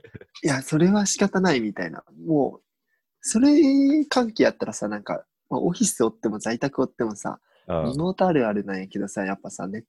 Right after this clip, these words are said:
Speaker 1: ト環境を使うってことでさ、
Speaker 2: うん。
Speaker 1: もう、あー、ちょっと今、急に接続が悪くなりまして、みたいな。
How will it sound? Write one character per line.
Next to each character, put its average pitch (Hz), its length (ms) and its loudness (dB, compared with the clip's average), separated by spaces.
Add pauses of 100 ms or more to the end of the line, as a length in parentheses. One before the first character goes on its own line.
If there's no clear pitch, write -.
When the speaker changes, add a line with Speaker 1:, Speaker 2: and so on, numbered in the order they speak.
Speaker 1:
ト 160 100 0
環 165 260 -4
境 101 180 -4
を 90 100 -10
使 - 220 -4
う 104 80 0
っ - 20 -6
て - 180 -12
こ - 100 -14
と 87 120 -10
で 180 100 -12
さ、 - 320 -8 (160)
Speaker 2:
う 92 80 -4
ん。 82 520 -2 (340)
Speaker 1:
も 123 340 -2
う、 - 60 -20 (720)
あ 123 340 -2
ー、 - 100 -2
ち - 200 -8
ょ - 20 -20
っ - 40 -20
と 110 80 -2
今、 120 420 -2 (460)
急 165 280 0
に 160 480 0
接 - 340 -14
続 135 300 0
が 117 340 2
悪 113 240 -2
く - 100 -12
な 98 120 -4
り 101 120 -8
ま 101 120 -12
し - 100 -10
て、 - 140 -8
み 170 100 -14
た - 140 -14
い - 80 -16
な。 - 100 -20